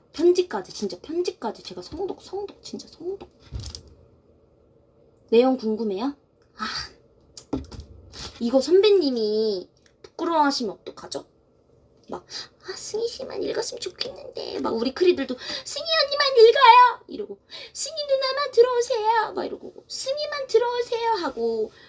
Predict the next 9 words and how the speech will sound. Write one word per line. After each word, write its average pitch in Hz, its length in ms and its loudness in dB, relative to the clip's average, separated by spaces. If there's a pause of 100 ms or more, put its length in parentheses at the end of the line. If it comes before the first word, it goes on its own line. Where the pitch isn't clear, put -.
(180)
막 185 220 -8
이만큼 277 760 4
빈 240 260 -2
공백 233 680 -2
두고 190 160 -4
이렇게 - 160 -10 (920)
이만큼 226 280 -4
쓰고 185 220 -6
막 185 100 -14